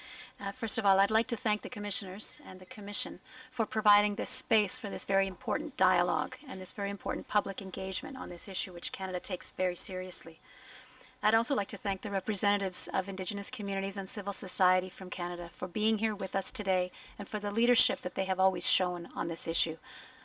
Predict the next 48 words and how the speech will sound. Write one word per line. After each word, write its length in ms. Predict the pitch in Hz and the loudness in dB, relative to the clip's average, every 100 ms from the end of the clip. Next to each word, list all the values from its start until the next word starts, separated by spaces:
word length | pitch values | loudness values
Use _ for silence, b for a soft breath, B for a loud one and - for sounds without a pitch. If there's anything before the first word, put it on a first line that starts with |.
| - | -6
Uh, 100 | 165 | -4
the 80 | 160 | -2
Government 300 | 175 180 185 | -2 -2 -4
of 80 | 180 | -4
Canada 280 | 190 185 180 | -2 -2 -2
looks 160 | 185 | -4
forward 280 | - 190 185 | -4 -4 -4
to 100 | 202 | -6
working 380 | 180 185 - 190 | -6 -6 -6 -8
with 120 | 180 | -6
them 180 | 185 175 | -6 -6
going 220 | 175 175 | -4 -6
forward 360 | 175 196 180 170 | -2 2 2 2
as 140 | 165 | -4
we 60 | 175 | -8
continue 460 | - 180 - 180 175 | -10 -10 -8 -8 -8
to 100 | 180 | -8
address 300 | 165 170 - | -6 -6 -6
this 220 | 175 - | -8 -6
issue. 300 | 180 - 165 - b b b b b b b b b 220 | -6 -6 -8 -16 b b b b b b b b b -2
I'd 80 | |
like 180 | 214 220 | 0 2
to 100 | 247 | 0
thank 240 | - 220 226 | 0 0 0
also 260 | 220 277 | 0 0
the 100 | 247 | 0
Special 400 | - - 208 214 | 0 0 0 0
Rapporteur 540 | 208 202 202 - 214 214 | -2 -2 -4 -4 -4 -2
on 80 | |
Violence 380 | 190 190 190 190 | 0 -2 -2 -4
Against 340 | 202 190 185 190 | -4 -6 -6 -4
Women, 320 | 190 220 254 b b - | -4 -4 -6 b b 0
who 100 | 240 | 4
helps 240 | 226 - | 4 2
to 100 | - | -4
put 220 | - 220 | -4 -4
this 220 | - 220 226 | -4 -2 0
issue 260 | - 214 | 0 -2
into 220 | 208 208 | -4 -4
a 40 | 185 | -2
global 300 | - 180 175 | 0 0 0
context, 680 | - - - 165 - - - b b b - | -2 -4 -4 -8 -8 -8 -10 b b b -12
uh, 100 | 202 | -8
which 160 | 185 202 | -6 -8
I 60 | |
think 200 | 190 185 180 | -8 -8 -10
is 120 | 175 | -8
extremely 640 | - - 214 214 190 185 | -6 -4 -4 -4 -4 -8